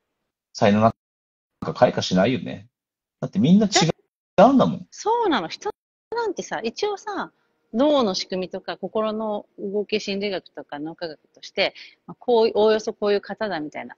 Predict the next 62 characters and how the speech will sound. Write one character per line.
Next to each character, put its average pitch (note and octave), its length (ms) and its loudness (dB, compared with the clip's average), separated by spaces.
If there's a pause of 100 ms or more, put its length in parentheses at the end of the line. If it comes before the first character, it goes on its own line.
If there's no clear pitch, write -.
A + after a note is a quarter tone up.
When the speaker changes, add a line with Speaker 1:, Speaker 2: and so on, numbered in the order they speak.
Speaker 2:
あ C#4+ 120 -6 (120)
る C#4 100 2
け D3+ 160 -4
ど、 D#3+ 260 -8 (360)
そ - 200 -6
れ A#4+ 140 -2
に G#4+ 220 -2
当 G#3+ 60 -12
て D#4+ 120 -4
は F#4+ 140 -8
め F#4+ 140 -6
ら G4 120 -8
れ F4+ 100 -4
る C#4+ 60 -4
人 - 160 -10
ば F3 80 -12
っ - 40 -20
か - 120 -10
り C#4 80 -6
か D#3 100 -10
っ - 20 -14
て - 60 -20
言 - 40 -20
っ - 40 -20
た D#3+ 40 -20
ら - 20 -20
そ - 180 -14
う D#4 60 -6
じ B3+ 60 -10
ゃ E3+ 60 -10
な D#3+ 140 -8
い G#3+ 60 -10
か D3 120 -8
ら、 - 80 -12
人 - 200 -8
は C4+ 60 -4
本 A3+ 160 -4
当 D#4+ 80 -6
に C#4+ 100 -2
全 C#4 160 -4
然 C4 140 -6
違 A#3+ 340 -8
う E3+ 40 -6
し、 D#3+ 400 -6 (540)
あ F3+ 80 -6
の、 E3+ 80 -4
や F#3+ 100 -8
っ - 20 -20
ぱ G#4+ 120 0
り G#4 60 -2
そ C4+ 140 -4
の、 C4 200 -4 (480)
同 D#4 100 4 (100)
じ G#4 100 2
人 G#4 200 -4
で A#3 100 -2
も、 E3+ 240 -4
そ - 180 -8 (160)
の C4 140 -2
時 A#3 300 -6
と - 140 -12
か、 D#3 400 -4